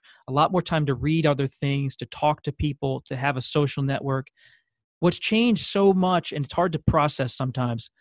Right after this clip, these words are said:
is how it's become twenty-four seven in digital.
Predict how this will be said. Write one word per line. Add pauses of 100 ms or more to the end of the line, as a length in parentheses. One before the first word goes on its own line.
(280)
is
how (440)
it's
become
twenty-four
seven
in
digital.